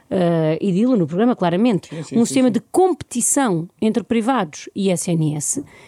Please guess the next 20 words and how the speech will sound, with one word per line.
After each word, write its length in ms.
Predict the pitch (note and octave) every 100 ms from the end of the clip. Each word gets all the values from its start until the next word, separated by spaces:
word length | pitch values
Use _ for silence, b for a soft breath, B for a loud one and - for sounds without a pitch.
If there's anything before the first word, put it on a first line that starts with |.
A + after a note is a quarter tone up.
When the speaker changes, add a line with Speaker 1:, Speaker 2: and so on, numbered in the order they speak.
| B B
Speaker 1:
e 100 | C4+
o 20 |
Partido 280 | C#4+ C#4+ E4
Socialista 340 | - B3+ C4+ C4+
defende 280 | - D4
um 40 | D4
Speaker 2:
E 20 |
Speaker 1:
sistema 240 | - C#4+
de 140 | C#4+ C#4+
Speaker 2:
cooperação 240 | D#4+ E4
também. 100 | C#4
Speaker 1:
complementaridade. 600 | C#4+ D4 D4 C#4 B3+ G3+ -
Certo, 340 | - D4 -
mas 120 | C#4
de 80 | C#4
competição, 480 | D#4+ C#4+ C#4 - G3
no 80 | F3
sentido 340 | B3 C#4+ - G#3
de 100 | -
poderem 420 | F#3+ D4 C4+